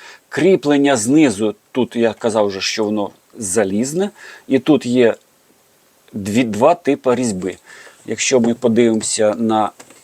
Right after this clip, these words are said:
Хюпері, тут один тип різьби. Ну, трошки краще у універсальність у Л С П.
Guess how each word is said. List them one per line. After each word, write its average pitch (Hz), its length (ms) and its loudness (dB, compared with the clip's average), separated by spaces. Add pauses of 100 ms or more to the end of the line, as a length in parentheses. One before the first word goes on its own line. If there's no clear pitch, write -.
(360)
Хюпері, 170 420 2
тут - 520 -2
один 107 520 2
тип 107 240 -4
різьби. 101 460 -2 (480)
Ну, 147 240 0 (100)
трошки 120 480 0 (320)
краще 110 560 -2 (500)
у 120 220 2 (640)
універсальність 117 960 0 (100)
у 120 160 2 (220)
Л 117 180 2 (120)
С - 180 -4
П. 98 280 -4